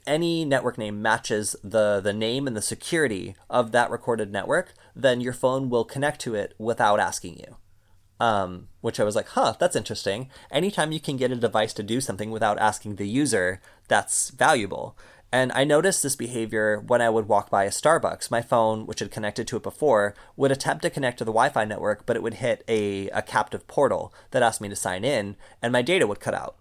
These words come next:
Um, so when I read the paper by Matthew, I realized, okay, so my phone here is, when I walk by, automatically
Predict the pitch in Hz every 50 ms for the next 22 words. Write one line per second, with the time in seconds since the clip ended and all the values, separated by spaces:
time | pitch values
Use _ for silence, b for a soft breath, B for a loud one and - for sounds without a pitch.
0 | b b b b b b b b - 123 123 120 117 107 101 101 98 98 - _
1 | - - 160 147 143 147 143 147 143 151 143 147 139 139 147 135 139 117 117 110
2 | 110 123 143 170 170 - 110 107 101 - 120 123 131 127 120 120 120 151 170 -
3 | 127 98 92 98 110 110 - - 131 120 113 123 120 - - - 147 156 165 147
4 | 127 113 107 107 107 107 101 110 107 107 107 107 107 127 143 - - 101 92 92
5 | 92 98 B B B B B B _ - - 127 151 180 165 143 131 123 127 -
6 | 127 117 113 110 113 -